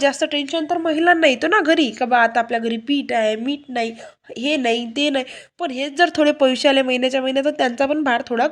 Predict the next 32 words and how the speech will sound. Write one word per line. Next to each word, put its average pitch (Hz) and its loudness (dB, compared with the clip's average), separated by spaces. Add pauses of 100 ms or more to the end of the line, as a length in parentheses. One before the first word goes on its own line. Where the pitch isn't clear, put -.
कमी 403 2
केला 220 0
जाईल. 196 -4 (520)
आणि 330 -2
याची, 254 0 (920)
याचा 247 4
परिणाम 320 2
राष्ट्रावर 339 2
काय 302 4
करणार, 247 0
म्हणजे 240 -2
आपण 254 0
जसे 262 0
महाराष्ट्र 302 4
राज्यात 233 2
आहोत, - -14
तर 330 -6
या 370 4
राज्यावर 330 0
काय 403 0
पडणार, 311 0
पडणार, 240 2
म्हणजे 233 -2
कसा 277 0
परिणाम 294 4
पडणार? 254 2 (400)
तर - -6
अन्न 247 0
सुरक्षितेची 302 0
हमी 320 4
पण 330 2
होणार 247 0